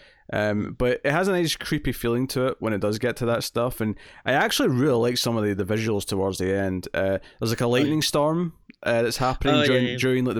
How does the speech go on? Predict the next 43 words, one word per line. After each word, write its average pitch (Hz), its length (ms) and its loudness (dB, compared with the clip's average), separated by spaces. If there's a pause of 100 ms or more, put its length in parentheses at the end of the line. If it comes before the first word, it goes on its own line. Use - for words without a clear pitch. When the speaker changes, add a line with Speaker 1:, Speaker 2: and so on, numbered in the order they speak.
Speaker 1:
the, - 80 -12
the 107 100 -8
climactic 117 520 -2
stuff, 143 320 -2
and 120 140 0
I 131 100 0
actually 151 200 -2
think 123 320 -4
the, 110 200 0 (340)
the 113 100 0
choices 117 460 -2
made 110 200 -2
during 110 320 -2
that 98 240 -2 (420)
look, 135 420 -2 (420)
Speaker 2:
Mm. - 300 -8
Speaker 1:
they 196 120 2
actually 262 300 2
do 254 80 2
look 226 140 0
kinda 185 240 0
cheap, 190 320 -4
but 160 80 -2
they 147 60 0
look 170 160 0
cheap - 240 -4
in 175 40 0
a 151 40 0
really 135 380 0
kind 123 240 -2
of, 113 120 -2
like, 113 240 -4 (140)
endearing 113 560 0
way, 95 320 0
where 117 200 -2
I'm 120 140 0
like, 120 160 -2
"Yeah, 135 80 2
this 147 140 -2
is - 80 -4
kinda 123 180 -2
cool." 104 420 -2 (400)
Like, 107 300 -4